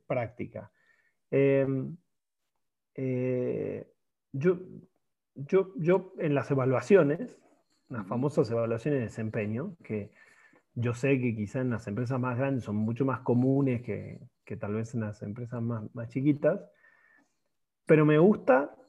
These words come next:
Speaker 1: eh, me gusta evaluar como un factor de, pero concreto de evaluación, si la persona asumió algún riesgo o no. O sea, si
Speaker 2: Buenísimo.
Speaker 1: asumió un riesgo y primero, y segundo, si al asumirlo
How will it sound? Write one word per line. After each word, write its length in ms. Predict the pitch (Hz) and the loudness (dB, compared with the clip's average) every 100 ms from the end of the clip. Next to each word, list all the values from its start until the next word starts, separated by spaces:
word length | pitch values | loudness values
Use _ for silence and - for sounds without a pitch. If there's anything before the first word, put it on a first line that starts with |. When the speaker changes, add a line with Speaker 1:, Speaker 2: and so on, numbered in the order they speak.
| _ | _
Speaker 1:
eh, 380 | - 139 139 131 139 | -4 0 2 2 0
me 180 | 143 | 2
gusta 640 | 143 175 180 226 233 - - _ - | 4 4 4 4 4 2 -8 _ -2
evaluar 720 | 151 147 143 156 185 226 294 - _ _ _ _ | 4 6 8 8 8 4 -2 -12 _ _ _ _
como 260 | - 131 160 | 2 4 6
un 80 | 196 | 4
factor 480 | - 127 120 185 175 | 4 2 4 4 6
de, 340 | 135 101 - - _ | 4 2 -4 -14 _
pero 200 | - 104 | -6 -6
concreto 520 | - 107 113 185 190 | -4 -2 2 2 6
de 60 | 165 | 6
evaluación, 720 | 135 117 113 - 160 165 160 - | 6 2 -2 -2 -2 -2 -8 -10
si 200 | - 160 | 2 4
la 140 | 156 | 6
persona 360 | 156 - 214 226 | 4 2 0 0
asumió 340 | 175 147 175 | 2 4 4
algún 220 | 196 180 | 4 6
riesgo 240 | 170 175 165 | 6 6 6
o 40 | |
no. 220 | 120 - _ | 0 -6 _
O 400 | _ _ _ _ - | _ _ _ _ -4
sea, 200 | 123 117 | -4 -2
si 80 | |
Speaker 2:
Buenísimo. 320 | - 127 - 143 | 0 0 0 0
Speaker 1:
asumió 340 | 151 165 208 226 | 0 0 2 4
un 120 | 185 | 8
riesgo 520 | 190 208 262 294 - _ | 8 8 4 0 -8 _
y 320 | 139 135 131 - | 4 6 6 2
primero, 600 | 131 131 156 139 185 233 - - _ _ _ _ - | 0 2 4 6 6 4 -10 -20 _ _ _ _ -2
y 120 | 147 | 0
segundo, 680 | 160 170 170 147 147 - - | 6 8 8 8 4 2 -14
si 160 | - 156 | 0 6
al 140 | 156 151 | 8 6
asumirlo 760 | 127 160 175 151 127 113 - | 4 4 6 6 4 0 -6